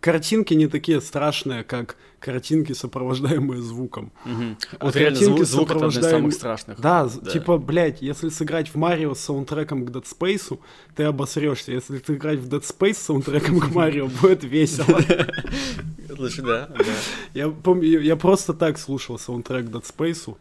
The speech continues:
Speaker 1: А, я не знаю, просто охуенно, просто охуенно. Там такая авангардная ты-ты-ты-ты-ты-ты-ты.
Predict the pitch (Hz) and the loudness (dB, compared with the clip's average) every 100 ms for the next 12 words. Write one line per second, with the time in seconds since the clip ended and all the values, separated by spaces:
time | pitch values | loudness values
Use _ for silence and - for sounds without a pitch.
0 | _ _ _ _ _ - - 104 98 95 | _ _ _ _ _ -12 -8 -6 -6 -6
1 | 104 98 - 117 - 113 - 127 127 117 | -8 -10 -10 -14 -14 -16 -16 -18 -16 -18
2 | 120 - 110 - 113 - - - 143 - | -18 -16 -16 -16 -18 -20 -20 -20 -20 -20
3 | 110 104 - 127 - 120 117 117 120 113 | -18 -18 -18 -18 -16 -12 -10 -8 -8 -10
4 | 123 113 - 139 110 123 123 110 131 - | -12 -12 -14 -14 -12 -12 -12 -10 -10 -4
5 | 156 - 117 - | -6 -6 -16 -20